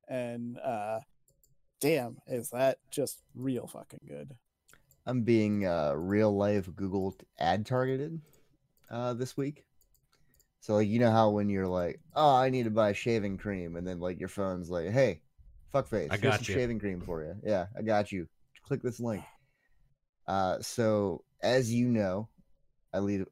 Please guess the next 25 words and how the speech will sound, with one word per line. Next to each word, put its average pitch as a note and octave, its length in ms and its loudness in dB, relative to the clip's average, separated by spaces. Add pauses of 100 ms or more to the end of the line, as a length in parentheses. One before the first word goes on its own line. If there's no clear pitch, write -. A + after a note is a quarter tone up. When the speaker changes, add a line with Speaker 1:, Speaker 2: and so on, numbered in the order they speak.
Speaker 2:
lead A2 160 0
a G#2 40 2
very G2 240 2
soft F#2 360 -4
life. E2+ 320 -6
One G2+ 100 -6
of G2 60 -4
my G2 80 -2
biggest G2 400 -4
regrets F#2 400 -4
is E2+ 120 -12
not F2 200 -4
seeing F#2+ 260 -6
George F2+ 260 -6
Carlin F2 480 -6 (240)
live E2 440 -2 (520)
while E2+ 160 -2
he F2+ 120 -6
was E2 160 -8
alive. D2 420 -6 (220)
Speaker 1:
You C#3 160 0
and D3 120 2
me D3+ 100 4
both. E3+ 480 0 (240)
Speaker 2:
So G#2 480 2